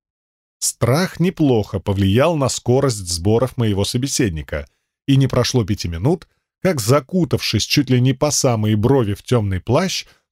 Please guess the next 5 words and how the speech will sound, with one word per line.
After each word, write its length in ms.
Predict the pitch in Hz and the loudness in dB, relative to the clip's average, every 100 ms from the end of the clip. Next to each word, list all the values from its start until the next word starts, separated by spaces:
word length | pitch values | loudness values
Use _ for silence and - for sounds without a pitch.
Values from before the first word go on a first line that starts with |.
| - | 0
надвинув 640 | 127 123 123 165 120 101 | 2 2 2 2 2 0
на 80 | 113 | 0
глаза 380 | 107 131 127 123 | 2 2 2 0
широкополую 680 | - 123 131 143 147 127 95 | 0 -2 -2 -2 -2 0 0
шляпу, 560 | - 123 185 - 87 | -2 0 0 -2 -8